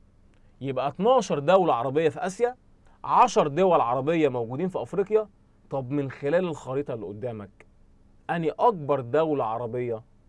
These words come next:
عندنا الجزائر هي أكبر دولة عربية. ده بالنسبة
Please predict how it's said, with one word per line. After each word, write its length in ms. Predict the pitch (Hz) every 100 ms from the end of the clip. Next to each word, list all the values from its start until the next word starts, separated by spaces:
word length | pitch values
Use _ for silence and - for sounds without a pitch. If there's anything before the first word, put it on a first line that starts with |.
| _ _ _ _
عندنا 340 | - 135 156 160
الجزائر 640 | 123 127 127 190 214 151
هي 240 | 135 127 -
أكبر 420 | 202 226 147 131 123
دولة 580 | 120 143 143 131 127 123 _ _ _
عربية. 500 | - 147 143 113 78 - _ _ _ _ _ _ _ _ -
ده 160 | 143
بالنسبة 600 | 196 151 151 165 151 170